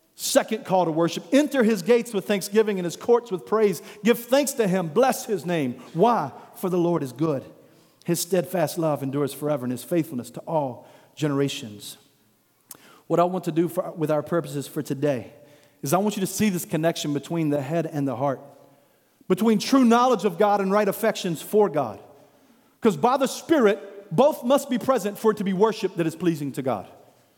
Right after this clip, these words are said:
We must have right knowledge about God, and that right knowledge about God ought to lead to the right kind of affections for God.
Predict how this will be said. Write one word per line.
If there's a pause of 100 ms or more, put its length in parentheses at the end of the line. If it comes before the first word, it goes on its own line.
(280)
We
must
have
right
knowledge
about
God, (400)
and
that
right
knowledge
about
God
ought
to
lead
to
the
right
kind
of
affections (160)
for
God.